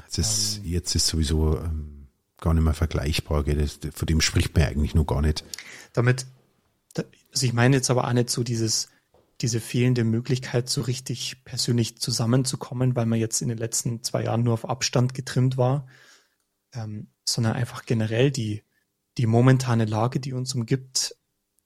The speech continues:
Speaker 2: die hinterlässt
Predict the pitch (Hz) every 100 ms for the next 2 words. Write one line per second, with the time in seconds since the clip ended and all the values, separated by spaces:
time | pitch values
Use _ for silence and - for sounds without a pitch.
0 | - 113 110 110 107 _ _ _ _ _
1 | _ _ _ _ - 135 123 117 110 123
2 | 135 - -